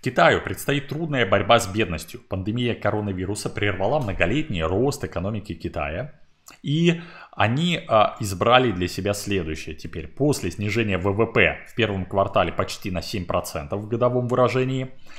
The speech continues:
не стали устанавливать целью снова наращивать В В П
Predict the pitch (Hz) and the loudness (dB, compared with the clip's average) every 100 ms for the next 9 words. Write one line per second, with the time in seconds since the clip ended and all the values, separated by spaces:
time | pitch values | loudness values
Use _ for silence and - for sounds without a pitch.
0 | - - 120 113 139 120 92 - 101 110 | -12 -4 -4 4 6 6 4 0 2 4
1 | 92 85 85 - 110 92 82 73 - - | 4 0 -2 0 0 0 -6 -10 -16 -18
2 | - - 120 104 87 101 92 - 85 90 | -10 -2 2 2 4 6 4 2 -6 -4
3 | 87 90 90 175 185 | -2 0 2 0 0